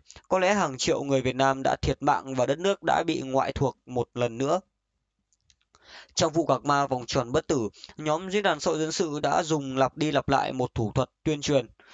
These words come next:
Họ hướng tới chú ý của dư luận vào cuộc tranh cãi giữa những tiểu tiết vụn vặt để khiến người đọc quên đi mất bức tranh toàn cảnh ở Trường Sa và có vài ấn tượng sai về kết quả giữ đảo của nhà nước.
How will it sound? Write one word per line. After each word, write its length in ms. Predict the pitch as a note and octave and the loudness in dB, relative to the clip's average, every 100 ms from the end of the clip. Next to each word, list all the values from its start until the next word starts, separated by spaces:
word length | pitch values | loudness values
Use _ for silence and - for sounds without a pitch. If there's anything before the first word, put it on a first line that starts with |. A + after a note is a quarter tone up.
| - - | -18 -2
Họ 120 | D#3 | 0
hướng 340 | D3 C#3 F3 | 2 0 -2
tới 300 | F3 D#3 F#3 G#3 - - | 2 2 2 -2 -6 -4
chú 140 | F#3 | 2
ý 200 | E3 F#3 | 4 4
của 140 | E3+ | 0
dư 160 | C3+ D3 | 0 2
luận 280 | D#3 C3+ C3+ | 0 0 -2
vào 120 | B2 | -2
cuộc 100 | A#2 | -2
tranh 180 | D3+ C#3+ | -6 0
cãi 300 | D3+ - F3+ | 0 2 0
giữa 160 | D3+ | 0
những 260 | E3+ E3+ F#3 | 0 -2 -2
tiểu 200 | E3 G#2+ | 0 0
tiết 280 | - G3+ - | 0 -2 0
vụn 200 | C#3 A#2 | -6 0
vặt 180 | B2+ - _ | 0 0 _
để 240 | - A2 | -2 -2
khiến 280 | G#2 B2 D3+ | 0 -4 -2
người 100 | D3+ | 0
đọc 160 | B2+ - | 0 0
quên 180 | D#3 C#3+ | -2 0
đi 120 | C#3 | 0
mất 180 | D3+ - | 0 -2
bức 160 | G3 - | -4 -2
tranh 220 | D#3+ C#3+ | -4 0
toàn 180 | B2+ A#2 | -2 0
cảnh 220 | A2+ A2 | -2 -2
ở 40 | |
Trường 220 | A2 A#2 | -6 -6
Sa 240 | A2+ D3 C3+ _ - - | 2 2 2 _ -20 -14
và 220 | C3 C#3 | 0 0
có 160 | C3 D#3 | 2 2
vài 200 | D#3 C3+ | 4 2
ấn 140 | C3+ | 0
tượng 240 | C#3 - - | 0 -2 -2
sai 460 | - - D#3+ D#3 D3+ | -6 2 4 4 2
về 180 | C3+ A#2+ | 0 2
kết 220 | E3+ - | -2 2
quả 240 | C3 G2+ | 2 2
giữ 140 | A#2+ D#3+ | -2 0
đảo 200 | B2+ G2+ | 2 0
của 60 | |
nhà 160 | G#2+ A2 | -2 0
nước. 200 | D#3 | 0